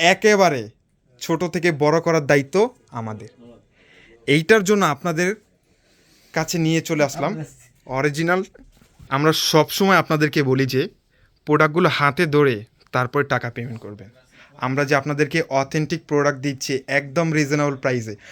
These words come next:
আর আজকে যে ড্রেসটা নিয়ে চলে আসলাম, এটা হচ্ছে অরিজিনাল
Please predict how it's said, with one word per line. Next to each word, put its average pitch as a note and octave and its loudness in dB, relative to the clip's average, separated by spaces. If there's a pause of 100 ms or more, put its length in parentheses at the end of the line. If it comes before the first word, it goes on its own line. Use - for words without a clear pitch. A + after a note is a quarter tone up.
(240)
আর B2+ -2 (180)
আজকে F#3 0 (320)
যে D#3+ 2 (100)
ড্রেসটা D3 0
নিয়ে C#3 0
চলে B2 -4
আসলাম, D3 -6
এটা C3+ -4
হচ্ছে C3+ -8 (200)
অরিজিনাল B2+ -4